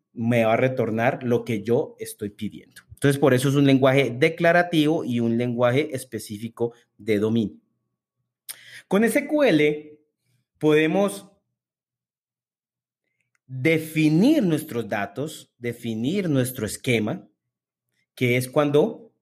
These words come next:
creamos estas relaciones, definimos qué campos van a tener o qué columnas van a traer, a tener, cuáles son sus relaciones con otras tablas,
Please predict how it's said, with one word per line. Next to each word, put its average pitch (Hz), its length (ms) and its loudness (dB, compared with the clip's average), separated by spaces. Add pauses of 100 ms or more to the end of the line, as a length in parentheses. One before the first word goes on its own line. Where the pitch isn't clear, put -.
(520)
creamos 156 720 2
estas 131 260 0
relaciones, 123 1000 -4 (140)
definimos 139 1040 2 (220)
qué 135 200 -4
campos 143 460 -2
van 113 180 -2
a 113 120 -6
tener 123 420 -2
o 104 140 -6
qué 110 160 -8
columnas 120 540 0
van 110 120 -2
a 117 100 -2
traer, 104 420 0 (500)
a 110 160 -4
tener, 113 580 -2 (100)
cuáles 160 260 2
son 170 160 0
sus 156 260 -2
relaciones 156 880 2
con 127 400 -2 (320)
otras 147 500 -2
tablas, 151 800 -2